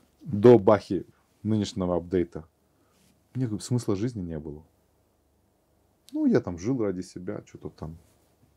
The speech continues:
Ну, как-то я даже, даже с улыбкой не вспомню эти моменты в эту жизнь, да? А вот щас,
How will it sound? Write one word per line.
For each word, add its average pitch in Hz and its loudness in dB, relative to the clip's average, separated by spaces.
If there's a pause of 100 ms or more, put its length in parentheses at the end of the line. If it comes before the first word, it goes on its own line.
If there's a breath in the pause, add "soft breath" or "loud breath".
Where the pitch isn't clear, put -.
(440)
Ну, 113 -8
как-то - -4 (280)
я 107 0
даже, 95 -2 (760 soft breath)
даже 120 6
с - -6
улыбкой 143 4
не 95 -4
вспомню 80 -6
эти - -20
моменты 78 -10 (220)
в 90 -2
эту 85 -6
жизнь, 78 -6 (120)
да? 92 -4 (1300)
А 87 -2
вот 85 -4
щас, - 0